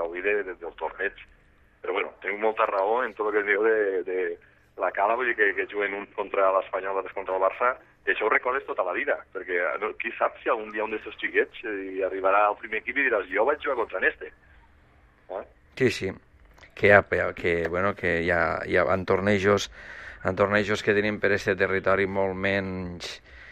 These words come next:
Speaker 2: eh, per dir-ho d'alguna manera, ambiciosos, però de menys durada i, i com lo, no sé, pues, tornejos com lo Joan Gil, eh, Alon-, penso que és Joan Gil Alonso d'Amposta i tal,
Speaker 1: Sí.
Speaker 2: han vist passar per aquí fins i tot a Messi, eh?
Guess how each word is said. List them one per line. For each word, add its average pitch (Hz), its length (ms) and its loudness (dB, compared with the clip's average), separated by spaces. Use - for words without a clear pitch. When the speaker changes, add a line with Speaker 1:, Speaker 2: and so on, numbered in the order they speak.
Speaker 2:
eh, 87 260 0
per 92 220 0
dir-ho 95 220 0
d'alguna 98 300 2
manera, 90 840 2
ambiciosos, 95 680 0
però 92 380 2
de 90 160 0
menys 95 340 -4
durada 95 600 4
i, 92 260 -4
i 95 200 -4
com 98 280 -4
lo, 92 340 6
no 90 140 -2
sé, 110 220 4
pues, 98 180 -8
tornejos 90 560 -2
com 92 260 -2
lo 90 120 -2
Joan 92 320 -2
Gil, 95 420 0
eh, 87 60 -2
Alon-, 90 680 4
penso 98 300 -2
que 98 100 4
és 90 80 -4
Joan 98 240 4
Gil 98 160 2
Alonso 95 340 2
d'Amposta 92 540 2
i 90 60 0
tal, 95 240 2
Speaker 1:
Sí. 98 80 4
Speaker 2:
han 107 80 -4
vist 117 140 0
passar 135 280 0
per 101 80 2
aquí 98 260 -4
fins 104 220 -6
i 101 80 0
tot 98 100 2
a 101 80 4
Messi, 95 460 4
eh? 110 300 4